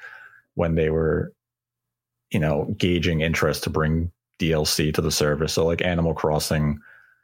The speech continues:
with the D L C there, maybe now people say, you know, "That, that D L C looks cool.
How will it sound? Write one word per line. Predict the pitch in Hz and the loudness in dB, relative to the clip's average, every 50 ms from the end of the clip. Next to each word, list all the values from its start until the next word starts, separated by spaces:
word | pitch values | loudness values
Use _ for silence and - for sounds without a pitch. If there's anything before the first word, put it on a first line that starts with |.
| _ _ _ _ _ - | _ _ _ _ _ -2
with | 90 85 - | -2 -2 0
the | - 87 | -2 -2
D | 82 85 | 0 2
L | 80 78 | 2 0
C | - - 80 80 | 0 -2 -2 -2
there, | 76 80 80 80 80 80 80 | 0 0 0 2 2 0 0
maybe | 80 80 80 85 80 85 80 | 0 0 0 0 0 0 0
now | 78 80 78 | 2 0 0
people | 78 - 85 76 82 76 | 0 0 0 0 0 0
say, | - - 80 78 | 0 0 0 0
you | 87 95 | 2 0
know, | 101 92 | 0 2
"That, | 87 87 - - - - - | 0 0 -2 -2 -6 -6 -4
that | - - 120 | -4 -2 0
D | 120 110 | 0 0
L | 104 85 | 0 0
C | - - 82 | 0 0 0
looks | 82 92 95 - - | 0 0 0 -2 -4
cool. | - - 147 151 117 117 - | -2 -2 0 0 0 0 -2